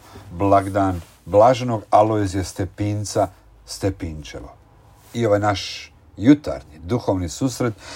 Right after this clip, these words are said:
započinjemo Božjom riječju. Poslušajmo otvorena srca, današnje evanđelje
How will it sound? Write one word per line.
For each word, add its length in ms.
započinjemo 840
Božjom 520
riječju. 580
Poslušajmo 680
otvorena 580
srca, 460
današnje 840
evanđelje 760